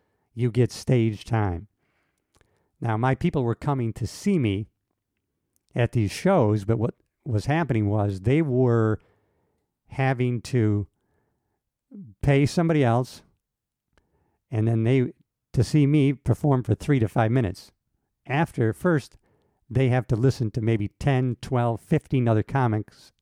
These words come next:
do their three to five minutes. And let's face it, at that level, ninety-eight percent of all the comics are terrible, and it's just gruesomely hard to watch. And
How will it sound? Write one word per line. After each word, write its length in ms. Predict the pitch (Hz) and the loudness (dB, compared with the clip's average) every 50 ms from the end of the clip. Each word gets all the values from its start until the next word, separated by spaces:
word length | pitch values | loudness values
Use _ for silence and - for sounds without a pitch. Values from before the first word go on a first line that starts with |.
| _ _ | _ _
do 160 | 107 143 131 | 2 2 2
their 180 | 110 127 151 156 | 4 4 2 2
three 220 | - - 147 123 | 0 0 -2 0
to 80 | 101 101 | 0 0
five 240 | - - 98 87 87 | -2 -2 -4 -4 -4
minutes. 340 | 87 85 87 92 - - _ _ _ _ _ _ _ _ _ _ _ _ _ - | -4 -6 -6 -8 -10 -12 _ _ _ _ _ _ _ _ _ _ _ _ _ -8
And 380 | 110 110 110 107 107 110 123 - _ _ _ _ _ _ - | -6 -4 -4 -4 -4 -6 -8 -12 _ _ _ _ _ _ -12
let's 220 | 139 107 104 - - | -10 -10 -8 -8 -4
face 260 | - 139 127 - - | 0 0 0 0 0
it, 60 | 107 | -4
at 100 | 98 95 | -2 0
that 200 | - 123 120 110 | 0 0 0 2
level, 380 | 113 131 135 123 101 104 101 - _ _ _ _ _ _ _ _ _ _ _ _ _ _ _ _ _ _ - | 2 2 2 4 2 0 -2 -4 _ _ _ _ _ _ _ _ _ _ _ _ _ _ _ _ _ _ -10
ninety-eight 640 | 110 104 113 127 131 139 151 156 139 135 120 117 | -8 -6 -2 0 0 2 2 2 2 2 2 2
percent 300 | 107 - 110 - 139 113 | 2 0 0 0 2 2
of 60 | 104 104 | 2 2
all 100 | 104 95 | 0 0
the 80 | - | -2
comics 360 | - 120 110 104 104 98 - | -2 -2 -4 -2 -4 -6 -6
are 200 | - - 104 95 - _ - | -8 -6 -6 -6 -6 _ -10
terrible, 460 | - - 147 147 127 110 92 95 98 | -6 -2 0 0 0 0 0 -2 -4
and 160 | 180 160 117 | -4 -4 -4
it's 120 | 101 - - | -4 -4 -6
just 340 | _ - 143 123 - - - _ _ - 120 110 101 92 | _ -2 -2 -2 -2 -4 -18 _ _ -10 -8 -8 -8 -8
gruesomely 720 | - - 113 120 139 143 - - 151 127 117 117 110 110 101 | -4 -2 2 4 4 4 2 0 -2 -2 0 0 0 -2 -4
hard 560 | - - - - 120 120 117 110 107 101 - | -4 -8 -12 -6 -2 0 2 2 0 0 -2
to 100 | - 107 | -6 -6
watch. 640 | 95 95 104 113 113 107 87 82 - - - - - _ _ _ _ _ _ _ _ _ _ _ _ _ _ _ _ _ _ | -4 -2 -2 -2 -4 -4 -6 -12 -18 -20 -20 -20 -20 _ _ _ _ _ _ _ _ _ _ _ _ _ _ _ _ _ _
And 520 | 175 120 117 117 120 117 113 110 110 92 | -6 -2 -2 0 0 0 0 -2 -4 -6